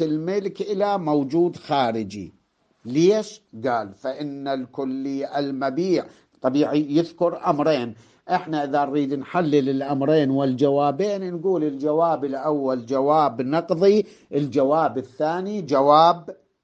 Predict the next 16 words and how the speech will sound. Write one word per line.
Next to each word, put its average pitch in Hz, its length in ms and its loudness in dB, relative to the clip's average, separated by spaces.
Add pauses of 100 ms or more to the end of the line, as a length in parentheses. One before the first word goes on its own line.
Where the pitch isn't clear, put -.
(100)
حلي. 104 800 -10 (320)
هسه 165 220 0
الجواب 190 580 4
النقضي 240 760 2
يقول 240 300 -2
لك: 233 140 -4
"خب، 247 260 -6
أنت 240 280 -4
شو 247 180 -6
تقول 190 400 -2
في 180 180 0
بيع 160 540 2 (960)
الكلي؟ 131 520 2 (180)
سلماً 196 840 2 (260)
وحالاً". 110 880 0 (440)
سلماً 240 920 2